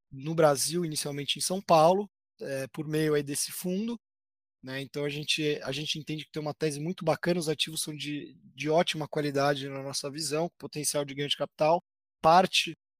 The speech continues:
do fundo vai ser investido aí em alguns cris, ah, high yield também, que vai contribuir com o rendimento do fundo no curto prazo. Então é uma tese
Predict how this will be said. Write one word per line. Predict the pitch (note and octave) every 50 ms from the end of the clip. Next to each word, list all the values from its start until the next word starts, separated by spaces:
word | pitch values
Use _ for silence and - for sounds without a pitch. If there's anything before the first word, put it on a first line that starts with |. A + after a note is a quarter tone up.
| _ _
do | E3 D3
fundo | - - - D#3+ D#3 D#3 D#3 D3 C#3+ C3+
vai | C#3+ C#3+ C3+
ser | - D3+
investido | D3 C#3 C#3+ D3 - - - D3 D3 C3+
aí | C3+ C#3
em | C#3
alguns | C#3 C3+ B2+ C3+ D3+ C#3+ -
cris, | - - - C#3+ D3 D3 C#3+ C3+ - - - _ _ _ _ _ _ _ _ _ -
ah, | B2 B2+ B2+ B2+
high | A2+ D3 D#3 D3+ C#3+
yield | D3 D#3 F3+ F#3 D#3 - - - _
também, | - C#3+ C#3 C#3+ E3 D#3+
que | - - C#3
vai | C3+ D#3 E3+
contribuir | - - D3+ - - D#3+ D3+ C#3 C#3+ D3 D#3 - _
com | - - C#3+ C#3+
o | D3+ D#3+ D#3
rendimento | C#3 D3 D#3+ D#3 D3 D3+ C#3 C#3 C#3 C#3+ D3 C#3 - D3+
do | D3 D3+
fundo | C#3+ - - C#3+ C#3+ D3+ D#3+
no | D3+ C3+
curto | - D3 D3 - F3
prazo. | - - B2+ B2 B2 B2+ B2 B2+
Então | A#2+ - D3 D3
é | D3+
uma | D#3 D#3+ D#3
tese | - _ D#3+ D3+ D3+ D#3 D3 C3+ C3+ C#3+ C3+